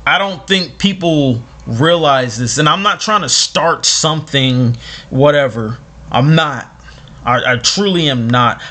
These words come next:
I just want people to realize one thing when I'm talking about stuff like this, when I bring it up. People don't truly realize,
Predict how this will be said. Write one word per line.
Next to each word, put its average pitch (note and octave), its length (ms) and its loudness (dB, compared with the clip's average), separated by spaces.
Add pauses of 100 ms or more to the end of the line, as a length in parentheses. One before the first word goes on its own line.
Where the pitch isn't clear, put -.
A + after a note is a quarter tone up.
I D3+ 120 0
just F#3+ 180 0
want F#3 260 0
people F3 340 0
to C#3 140 0
realize C3 840 2
one C3+ 440 0
thing A2 560 0 (460)
when B2 140 2
I'm G#2+ 180 -2
talking B2+ 520 0
about G2+ 300 -2
stuff - 360 -2
like G2+ 260 -2
this, - 580 -4
when G#2+ 140 -4
I F#2+ 80 -2
bring B2+ 320 2
it A2+ 100 0
up. A2 320 -2 (1500)
People G#3 600 -2 (140)
don't D#3+ 500 -2
truly D3+ 600 2
realize, A#2+ 1080 0